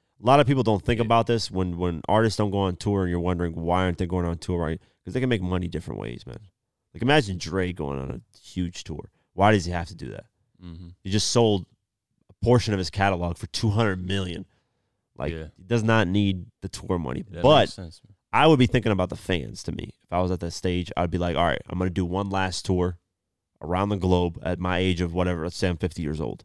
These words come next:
Speaker 1: which would suck. It'd be a grueling process at fifty, especially at fifty years old. You'd be
Speaker 2: Mm-hmm.
Speaker 1: very old. But I'd be like, like Michael Jackson, "The last, this is it. This is the last final tour. Come out to see me as much as you can. I'm gonna do big arenas.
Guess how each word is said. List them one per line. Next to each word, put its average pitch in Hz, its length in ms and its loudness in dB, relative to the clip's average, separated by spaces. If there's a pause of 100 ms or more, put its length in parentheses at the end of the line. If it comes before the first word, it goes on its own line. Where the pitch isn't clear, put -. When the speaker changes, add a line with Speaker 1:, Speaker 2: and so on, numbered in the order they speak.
(460)
Speaker 1:
which 87 140 -6
would 87 80 -4
suck. 92 380 2
It'd 76 100 -10
be 76 220 -12
a - 60 -20
grueling 85 340 -4
process 80 420 -8
at - 60 -14
fifty, - 280 -10
especially - 440 -2
at - 80 -14
fifty - 180 -16
years - 160 -14
old. 50 240 -12
You'd - 140 -14
be 90 140 -12
Speaker 2:
Mm-hmm. 87 160 -14 (120)
Speaker 1:
very 87 240 0
old. - 240 -10 (500)
But 123 220 8
I'd 107 140 8
be 104 80 4
like, 95 260 2
like 95 160 -2
Michael 107 220 2
Jackson, 90 560 0
"The 82 80 -12
last, 90 420 2
this 80 160 -8
is 87 80 -10
it. 69 140 -6
This - 100 -16
is - 60 -18
the 80 80 -8
last 87 340 -2
final 87 240 -2
tour. 82 380 -8 (480)
Come 101 180 2
out 98 180 4
to - 60 -8
see 90 220 -2
me 87 240 -4 (440)
as 87 80 -10
much 95 280 0
as 90 120 -2
you 92 120 -2
can. 85 360 -4 (300)
I'm 85 80 -10
gonna 85 80 -8
do 82 160 -8
big 92 240 -4
arenas. 92 600 -2